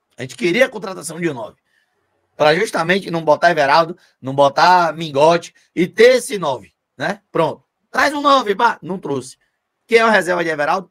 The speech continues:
Mingote. Já jogou, não deu certo. Aí testa. Aí uma coisa que eu digo é o seguinte, pô, velho, o cara não testa um outro nove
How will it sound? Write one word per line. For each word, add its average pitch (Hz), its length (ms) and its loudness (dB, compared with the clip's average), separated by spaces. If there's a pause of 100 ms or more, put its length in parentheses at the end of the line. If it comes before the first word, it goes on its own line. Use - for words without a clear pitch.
(120)
Mingote. 147 600 -2 (520)
Já 147 220 -2
jogou, 170 480 -2
não 175 160 -8
deu 202 160 0
certo. 131 380 -10 (360)
Aí 170 200 -2
testa. 131 440 -8
Aí 190 220 0
uma 254 180 0
coisa 202 220 -4
que - 80 -4
eu 170 60 -2
digo 190 160 -4
é 233 40 -2
o 226 40 -6
seguinte, 180 400 -10
pô, 302 200 0
velho, 127 240 -2 (680)
o 233 180 -6
cara 240 420 0 (1120)
não 165 220 -4
testa 240 440 0
um 269 100 -4
outro 214 300 4
nove 175 440 0